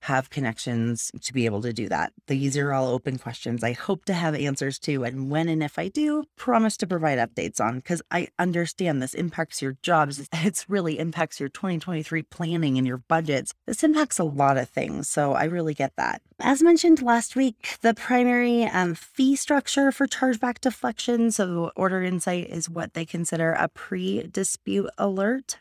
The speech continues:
So it's an alert that the merchant's receiving before a dispute is even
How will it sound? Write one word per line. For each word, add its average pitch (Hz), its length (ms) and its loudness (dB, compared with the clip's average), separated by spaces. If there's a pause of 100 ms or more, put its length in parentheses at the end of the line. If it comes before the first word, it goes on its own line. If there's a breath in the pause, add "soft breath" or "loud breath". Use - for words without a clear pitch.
(120)
So 160 460 0 (160)
it's - 160 -12
an 165 80 -4
alert 165 360 -2
that - 120 -20
the 175 60 0
merchant's 165 420 -2
receiving 160 440 -4
before 151 360 -2
a 151 80 0
dispute 151 320 -6
is 147 140 -6
even 147 180 -4